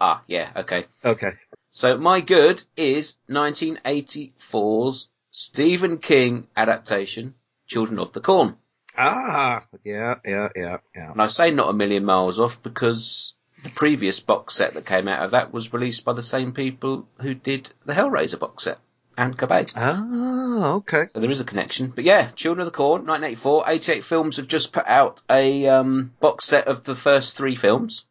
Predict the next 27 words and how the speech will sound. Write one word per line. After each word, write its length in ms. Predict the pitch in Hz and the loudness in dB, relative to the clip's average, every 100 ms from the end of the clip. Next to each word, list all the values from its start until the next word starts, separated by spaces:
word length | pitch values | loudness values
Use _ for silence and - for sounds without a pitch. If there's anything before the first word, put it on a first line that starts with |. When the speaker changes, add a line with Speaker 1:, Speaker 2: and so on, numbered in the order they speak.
| _ - | _ -6
Speaker 1:
on 120 | 120 | -2
Blu-ray. 260 | 123 143 170 | 2 4 4
Speaker 2:
Oh, 100 | 269 | 2
glorious. 760 | 208 208 262 117 - - - - _ _ | 6 6 6 4 0 -2 -4 -8 _ _
Speaker 1:
Yeah. 300 | 110 117 160 - _ - | 2 4 4 0 _ -4
Uh, 160 | 123 127 | -2 -2
it's 120 | - | -2
a 40 | 117 | 2
very 180 | 147 | 2
nice 300 | 120 143 135 | 6 4 4
looking 200 | 127 131 | -4 -6
set, 300 | 113 - - | -4 0 0
a 40 | 123 | 0
nice 280 | 127 127 113 | 0 0 -2
little 120 | 110 | -2
box, 440 | 151 147 - - | 0 0 -2 -4
uh, 180 | 127 120 | 0 0
s-, 480 | 123 120 - - - | -2 -8 -12 -14 -16
a 40 | _ | _
couple 200 | 110 135 | -6 -4
of 60 | |
juicy 260 | 135 131 123 | -4 -4 -4
little 160 | 104 120 | -2 -2
extras 340 | - - 147 | -2 -6 -4
on 100 | 135 | -4
each 220 | 135 - | -4 0
one. 240 | 151 175 | 2 2